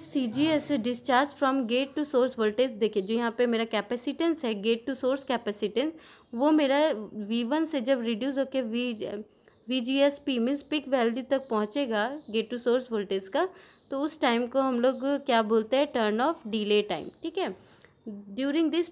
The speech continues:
period, the drain current also start decreasing, ठीक है।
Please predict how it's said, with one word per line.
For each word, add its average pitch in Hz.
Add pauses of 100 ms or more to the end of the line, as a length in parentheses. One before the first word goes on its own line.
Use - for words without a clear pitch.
period, 254 (540)
the 240 (520)
drain 262 (120)
current 269
also 214 (140)
start 247
decreasing, 202
ठीक 277
है। 262